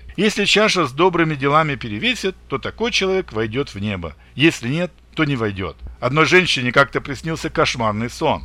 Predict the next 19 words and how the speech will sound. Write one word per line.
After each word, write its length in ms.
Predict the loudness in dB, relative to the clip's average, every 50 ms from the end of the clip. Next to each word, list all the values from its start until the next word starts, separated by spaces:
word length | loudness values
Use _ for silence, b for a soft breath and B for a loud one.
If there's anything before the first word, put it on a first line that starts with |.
| -2 2
Она 180 | 4 4 6
видела 260 | 6 6 8 8 6 6
себя 240 | 4 2 2 2
пред 220 | 2 2 0 -2 0
Богом 380 | 0 0 2 2 2 0 0
в 40 | -2
судный 400 | -4 -6 -6 -6 -4 -4 -6 -6
день. 320 | -6 -8 -8 -10 -10 -12 -16 -20 -18 -10
Длинная 420 | -4 -2 0 2 2 4 4 4 4
очередь 400 | 4 2 2 0 -2 -4 -4 -6
людей 280 | -6 -2 0 0 -2
стояла 360 | 0 0 2 2 4 4 2
пред 180 | 2 -2 -6 -10
Богом. 480 | -6 -4 -4 -4 -4 -4 -8 -8 -10 -14 -16 -20 -20 -10 -4
Перед 180 | -2 0 0 2
ней 180 | 2 2 2
была 280 | 4 4 6 8 8 6 6
мать 240 | 6 4 4 4 4
Тереза. 420 | 4 4 4 4 2 -2 -8